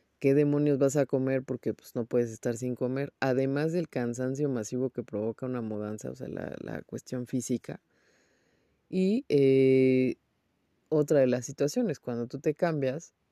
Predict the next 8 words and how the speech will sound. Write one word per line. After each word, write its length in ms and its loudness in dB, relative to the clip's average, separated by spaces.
de 200 -2
pronto, 640 -2
eh, 400 -6
te 120 2
hacen 220 -2
falta 300 -4
servicios, 640 -6
¿no? 260 -10